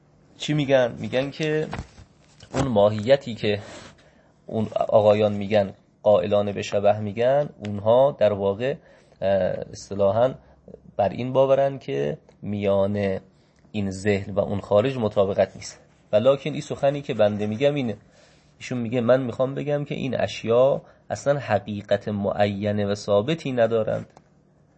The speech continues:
گاهی به صورت وجود خارجی ظهور می‌کنن، می‌شن جوهر. گاهی به صورت وجود ذهنی ظاهر می‌شوند، می‌شن عرض.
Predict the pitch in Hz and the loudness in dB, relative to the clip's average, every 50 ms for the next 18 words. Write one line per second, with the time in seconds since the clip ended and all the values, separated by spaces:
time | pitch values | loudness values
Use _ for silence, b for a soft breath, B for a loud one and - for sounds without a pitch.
0 | _ _ _ _ - 123 131 135 123 131 117 104 110 107 - - 104 113 127 127 | _ _ _ _ 4 6 6 6 4 2 -2 -4 -4 -6 -6 -4 -2 0 0 0
1 | - 123 107 107 101 107 107 101 104 104 - - 101 104 104 104 104 135 151 151 | -2 -4 -6 -6 -6 -6 -6 -6 -6 -2 0 2 2 2 0 -2 -2 -4 -4 -4
2 | 143 151 135 143 139 139 139 135 127 - 135 131 131 131 131 131 127 123 123 120 | -4 -4 -4 -4 -4 -4 -6 -6 -4 -2 0 2 2 4 4 2 2 0 -2 -4
3 | 117 110 - 127 127 120 123 120 120 117 127 127 120 - _ _ b b b b | -6 -4 -4 -4 -4 -2 -4 -4 -2 0 0 0 -2 -2 _ _ b b b b
4 | b b b b b _ - 123 131 131 139 131 113 110 104 - - - 104 113 | b b b b b _ 6 6 6 6 4 -2 -6 -6 -6 -8 -8 -6 -4 -2
5 | 127 127 151 127 110 104 101 98 107 101 95 104 98 95 104 101 101 117 135 151 | -2 -2 -4 -6 -8 -8 -10 -8 -8 -8 -8 -8 -6 -4 -4 -4 -2 -2 -4 -2
6 | 147 151 147 143 139 143 139 139 139 135 - - 135 131 131 131 127 127 123 123 | 0 2 2 2 2 2 0 -2 -4 -4 0 2 2 4 4 2 2 2 2 0
7 | 123 123 - 113 - 131 123 123 - 113 113 120 117 110 - - | -2 -4 -8 -4 -2 -2 0 2 2 2 4 2 2 0 -4 -12